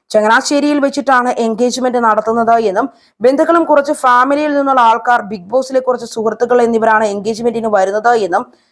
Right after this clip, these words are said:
കല്യാണം വിപുലമായി നടത്താനാണ് വിചാരിക്കുന്നത് എന്നും സിജോ കഴിഞ്ഞ ദിവസം തന്റെ വീഡിയോയിലൂടെ വെളിപ്പെടുത്തിയിരുന്നു. സിജോയും റോക്കിയും തമ്മിലുണ്ടായ പ്രശ്നത്തെ തുടർന്നാണ്, ആ, റോക്കി ബിഗ് ബോസിൽ നിന്ന് പുറത്താകുന്നത്.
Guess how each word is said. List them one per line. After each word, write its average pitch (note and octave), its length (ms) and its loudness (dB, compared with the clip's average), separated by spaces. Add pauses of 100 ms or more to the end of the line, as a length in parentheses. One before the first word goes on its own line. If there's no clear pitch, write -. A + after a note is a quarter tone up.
(200)
കല്യാണം D#4 340 2
വിപുലമായി D4+ 460 2
നടത്താനാണ് B3+ 560 0
വിചാരിക്കുന്നത് A#3 720 -2
എന്നും G#3 280 -2 (320)
സിജോ B3+ 260 0
കഴിഞ്ഞ B3+ 280 2
ദിവസം C4 280 -2
തന്റെ A#3+ 220 0
വീഡിയോയിലൂടെ A3+ 680 -2 (100)
വെളിപ്പെടുത്തിയിരുന്നു. E3+ 760 -6 (440)
സിജോയും D#4 520 0
റോക്കിയും D4+ 400 0
തമ്മിലുണ്ടായ B3+ 680 2
പ്രശ്നത്തെ A3+ 540 -2
തുടർന്നാണ്, G3+ 600 0 (400)
ആ, G3 120 0
റോക്കി A3+ 380 2
ബിഗ് F#3+ 220 -10
ബോസിൽ A#3+ 300 0
നിന്ന് A3+ 180 -2
പുറത്താകുന്നത്. D#3 760 -2